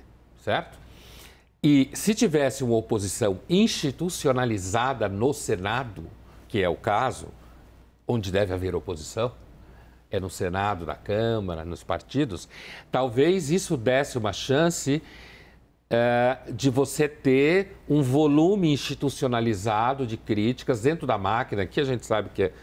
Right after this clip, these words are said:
corrupta em mu-, em muitos sentidos, mas talvez isso fosse mais fácil.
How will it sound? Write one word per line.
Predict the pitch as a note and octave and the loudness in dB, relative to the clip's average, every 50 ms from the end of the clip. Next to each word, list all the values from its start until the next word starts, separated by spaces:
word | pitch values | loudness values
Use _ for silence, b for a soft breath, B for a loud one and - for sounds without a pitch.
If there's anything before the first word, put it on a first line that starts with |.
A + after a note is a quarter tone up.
| B B B B B | B B B B B
corrupta | - A2+ G2+ E2+ G#2 A#2+ A#2+ - - - F#2 | -2 -2 -2 0 0 -2 -2 -2 -2 -2 -2
em | F2 | 0
mu-, | F2 E2+ E2+ C#2+ - | 0 -2 -4 -6 -6
em | - | -6
muitos | F#2 F2 F2+ F2 - - | -4 -4 -4 -6 -6 -6
sentidos, | B2 A2+ G#2+ - B2 C#3 D#3+ E3 - - B B B B B B | -8 -6 -4 0 0 0 0 -2 -8 -12 B B B B B B
mas | - B2 C3+ - | -4 -4 -4 -2
talvez | - C3+ A#2 B2 A#2+ A2+ A2+ B2+ | -4 -4 0 0 0 0 0 -4
isso | A#2 - | -10 -8
fosse | - C3+ B2+ A#2 B2 | -4 -4 -4 -4 -2
mais | A2+ A#2+ C3+ - | -4 -4 -4 -4
fácil. | - - - - - - - - - | -8 -12 -10 -10 -10 -12 -14 -18 -20